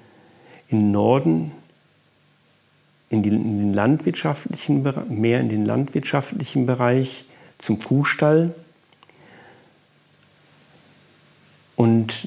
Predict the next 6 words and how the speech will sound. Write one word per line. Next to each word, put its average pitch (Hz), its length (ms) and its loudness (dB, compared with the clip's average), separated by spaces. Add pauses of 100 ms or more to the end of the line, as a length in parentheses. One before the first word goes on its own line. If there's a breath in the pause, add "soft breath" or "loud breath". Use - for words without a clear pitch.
(140)
äh, 104 240 -8
zur - 160 -2
Gemüseaufbereitung 123 1400 0 (400)
und 110 560 -4 (640)
der 117 80 0
Landwirtschaft 123 920 -2